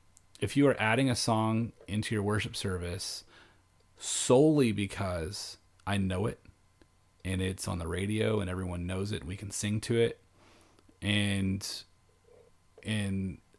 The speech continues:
it does not fit into one of these or one of these categories or another category that is equally justifiable, um, then it is a type two song and it does not need to be,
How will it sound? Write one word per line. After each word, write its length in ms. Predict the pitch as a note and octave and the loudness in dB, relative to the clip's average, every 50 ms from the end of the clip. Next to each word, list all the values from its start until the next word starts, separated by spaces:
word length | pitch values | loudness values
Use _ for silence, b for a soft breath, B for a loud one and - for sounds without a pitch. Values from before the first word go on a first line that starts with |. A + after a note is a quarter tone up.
| _ _ - | _ _ -6
it 260 | G#2+ G2+ F#2+ G2 - | -6 -6 -6 -4 -2
does 240 | A2+ G#2 A2+ G#2 G#2 | 0 0 2 2 4
not 320 | A2 G#2 G2+ G#2 - - | 4 4 4 2 0 -4
fit 320 | - - - G2+ G#2+ - | -8 -4 -2 -2 -2 -2
into 260 | - G2 G#2 - - G#2 | -2 -4 -4 -4 -6 -6
one 180 | G2 G2 G2 | -6 -4 -4
of 140 | F#2+ F#2+ F#2 | -4 -4 -4
these 420 | F#2 F#2 F#2+ G#2 G#2 - - - - - | -4 -4 -4 -6 -6 -8 -10 -10 -10 -10
or 360 | F2 F2+ F#2 F2+ E2+ - - - | -8 -6 -6 -6 -8 -10 -8 -2
one 140 | - B2 B2+ | 2 4 4
of 40 | C3 | 4
these 140 | B2 A2 | 4 4
categories 540 | - - C3 B2 A#2 A#2+ B2 B2 B2 B2 A#2 G#2+ | 4 4 4 4 4 4 4 4 4 4 2 2
or 160 | G#2+ A2 G#2+ | 4 4 4
another 300 | G2+ G2+ G#2 G#2 A2 G#2 | 6 6 4 4 4 2
category 460 | - A2+ G#2+ G#2 G2+ G#2 G#2+ G#2 G2+ | 2 0 0 0 0 -2 -2 -2 -2
that 220 | F#2 F2+ F#2 F2+ | -2 -2 -2 -2
is 440 | F2 F2 F2 G2+ - - - - - - b b b b b b b b _ _ _ - | -4 -6 -6 -8 -8 -8 -8 -10 -12 -14 b b b b b b b b _ _ _ -4
equally 560 | - G#2 - - G#2 G2+ F#2+ F#2 F#2 G2 G2 G#2 | -4 -4 -2 -2 -2 -2 -2 -4 -4 -6 -6 -6
justifiable, 760 | - F#2+ F#2+ - G2 - G#2 G2+ G2+ G2 G2 G2 F#2+ - B B B B B B B B B - | -6 -6 -6 -6 -6 -4 -2 -2 0 0 -2 -2 -4 -4 B B B B B B B B B 0
um, 440 | G#2 G#2 G2 F#2 F2+ F2 G2+ G#2+ - _ _ _ _ _ _ _ _ _ _ _ _ _ _ - | 2 2 2 2 0 -2 -6 -8 -12 _ _ _ _ _ _ _ _ _ _ _ _ _ _ -8
then 220 | A#2 A2 A2+ G#2 | -2 2 4 4
it 80 | A#2+ C#3 | 6 6
is 80 | C3+ A#2 | 6 6
a 80 | G2+ | 4
type 240 | - - G2+ F#2 - | 2 0 -4 -4 -4
two 160 | - - G2 | -4 -6 -6
song 480 | - - - F#2+ F#2 D#2+ D2+ D#2 G2 - - - - | -4 -4 -4 -4 -4 -4 -6 -8 -10 -12 -14 -10 -6
and 100 | G2 G#2 | -4 -4
it 100 | G#2 F#2 | -2 -2
does 180 | G2+ G#2 F#2+ G2 | -4 -4 -4 -2
not 260 | G2 F#2+ F#2 D#2+ - | -2 -2 -4 -4 -6
need 280 | F2 F#2 F2+ F2+ F#2+ | -6 -6 -6 -8 -10
to 100 | - - | -12 -14
be, 420 | G#2 - F2 E2 E2+ E2 E2+ F#2 | -12 -10 -10 -8 -8 -8 -10 -12